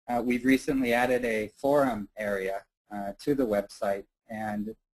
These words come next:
the B H I forum on H C G would be an excellent place to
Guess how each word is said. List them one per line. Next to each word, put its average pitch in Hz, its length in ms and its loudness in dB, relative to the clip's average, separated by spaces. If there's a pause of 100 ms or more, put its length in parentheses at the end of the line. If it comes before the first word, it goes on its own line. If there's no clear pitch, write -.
(160)
the 110 100 0
B 120 160 0
H 120 200 2
I 113 120 2
forum 117 640 4
on 110 320 0
H 113 240 -6
C 110 200 -6
G 123 260 0
would 110 200 0
be 110 100 0
an 104 160 0
excellent 110 480 -4
place 110 340 -6 (120)
to 101 260 0